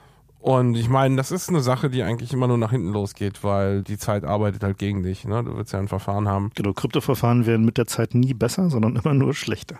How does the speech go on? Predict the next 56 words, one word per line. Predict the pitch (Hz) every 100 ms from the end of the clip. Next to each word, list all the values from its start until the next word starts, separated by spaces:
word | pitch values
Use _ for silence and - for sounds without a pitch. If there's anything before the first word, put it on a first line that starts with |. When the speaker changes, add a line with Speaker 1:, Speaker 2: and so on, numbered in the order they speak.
| - - _ _ _ _ -
Speaker 1:
Deswegen | 107 143 143
willst | 139 -
du | 135
genug | 127 139 170 180 -
Sicherheitsmarge | 117 117 147 135 123 - - - - - - 117 117 113 135 135
in | 107 120
deinem | 113 113
Verfahren | 117 110 117 120
drin | 117 123 147
haben, | 139 135 147 - - - - - -
dass | 131
selbst | - 147 -
wenn | 147
du | 143
in | 131
zehn | - 196 208
Jahren | 165 175 208
noch | 202 170
was | 180 -
verschlüsselst, | 170 - 147 156 151 - 123
dass | -
es | 123 120
noch | 117
zehn | - 143 135
Jahre | 110 110
lang | 107 101
hält. | 92 87 - - _
Ja? | 104 123
Speaker 2:
Mhm. | 131 170 165 -
Speaker 1:
Das | 117
heißt, | 123 123
du | 127
musst | 127 -
zwanzig | 151 156 139
Jahre | 131 120
Marge | 123 113 131 120
drin | 120
haben. | 107 101 95
Und | 95 107
so | 151 165
wie |
sich | 143 135
die | 143
Hardware | 123 143 - 123
entwickelt, | 123 156 - 156 151
ist | - -
das | 135 -
eher | 123 117 117 110
ein | - 76
exponentielles | 110 - 117 110 110 90
Problem. | - 101 101 90
Ja? | 104
Das | 113 110
heißt, | 95 -
man | 104 101
muss | 107 107